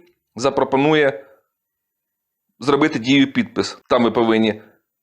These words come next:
на фотографії усміхнутися чи моргнути. І якщо вас розпізнає Дія, то вам автоматично відкриється ваш особистий кабінет пенсійного фонду. І тоді ви, коли з якихось цих способів зайшли,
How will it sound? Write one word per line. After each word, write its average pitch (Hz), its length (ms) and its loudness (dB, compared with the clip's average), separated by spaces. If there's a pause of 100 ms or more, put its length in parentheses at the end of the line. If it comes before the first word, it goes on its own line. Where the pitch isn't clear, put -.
на 110 120 -2
фотографії 113 560 0
усміхнутися 151 760 0
чи 120 140 -2
моргнути. 160 640 0 (180)
І 135 100 -2
якщо 139 300 2
вас 123 240 0
розпізнає 180 580 0
Дія, 170 500 0 (240)
то 147 100 2
вам 135 320 2
автоматично 139 600 0
відкриється 135 680 0 (960)
ваш 120 240 -2
особистий 113 520 -2
кабінет 104 420 -2
пенсійного 101 720 -2 (120)
фонду. 78 500 -4 (1400)
І 190 100 -4
тоді 185 280 2
ви, 165 100 4
коли 147 380 2
з 127 80 0
якихось 127 420 -2
цих 135 160 -2
способів 147 520 0
зайшли, 240 500 2